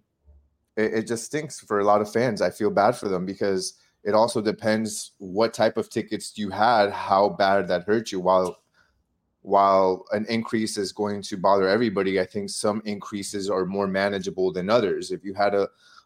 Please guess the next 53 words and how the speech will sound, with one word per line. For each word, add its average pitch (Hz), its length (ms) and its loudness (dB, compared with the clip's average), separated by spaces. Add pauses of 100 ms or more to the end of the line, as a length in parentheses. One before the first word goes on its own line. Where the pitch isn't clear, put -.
(100)
a, 95 200 0 (100)
a 95 140 -4
ticket 101 460 -2 (380)
package 101 440 -2
that 92 160 0
maybe 98 320 -2
was 92 300 -2
a 98 60 -4
bit 92 260 -4
less 110 460 2
on 90 140 -2
the 92 80 -4
lower 113 340 4
end 92 200 0
of 85 80 -6
the 90 80 -6
ticket - 360 -8
packages, 92 420 -2
maybe 98 240 -6
you 98 120 -8
saw 98 180 -2
an 98 80 -2
increase 98 420 -8
of 95 140 -10
two, 104 280 -6
three, 98 240 -8
four 95 220 -6
hundred 87 240 -6
dollars, 98 500 4
where 92 340 0 (520)
that 98 340 0 (640)
season 104 280 -4
ticket 107 240 -4
holder 98 240 4
might 101 220 0
be 104 140 0
able 98 160 4
to 95 60 0
manage 104 480 0
it. 95 120 2
Not 98 160 -4
saying 98 180 -6
it's 87 180 -6
easy, 131 420 0
but 98 220 2
it's 98 160 0
more 104 140 -2
manageable 101 540 2
than 98 140 -2
maybe 98 220 -2
somebody 101 340 -4
that 95 200 0
had 95 260 2